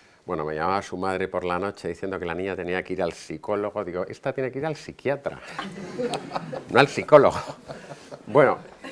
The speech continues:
eh, fue de los, de los actos que normalmente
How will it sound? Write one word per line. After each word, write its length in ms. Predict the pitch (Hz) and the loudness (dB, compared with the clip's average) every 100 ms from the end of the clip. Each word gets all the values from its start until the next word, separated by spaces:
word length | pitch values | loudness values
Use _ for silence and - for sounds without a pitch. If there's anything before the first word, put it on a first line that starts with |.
| - | 4
eh, 280 | 123 123 | 6 6
fue 260 | 120 - 170 | 6 2 4
de 100 | 170 | 4
los, 400 | 165 147 - - | 2 0 -8 -14
de 160 | 107 113 | 0 2
los 200 | 117 - | 2 2
actos 360 | 151 - 160 - | 0 0 -2 2
que 140 | 107 | 2
normalmente 600 | 107 120 131 123 131 - | 4 4 2 0 -2 -6